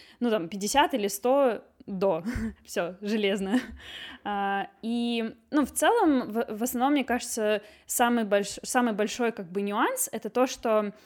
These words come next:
на старте ты часто не просишь предоплату, думаешь, доверяешь людям, думаешь, все такие хорошие, никто не сольется,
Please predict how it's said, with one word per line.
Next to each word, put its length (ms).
на 120
старте 480
ты 100
часто 600
не 100
просишь 400
предоплату, 800
думаешь, 460
доверяешь 500
людям, 460
думаешь, 240
все 120
такие 180
хорошие, 640
никто 200
не 120
сольется, 800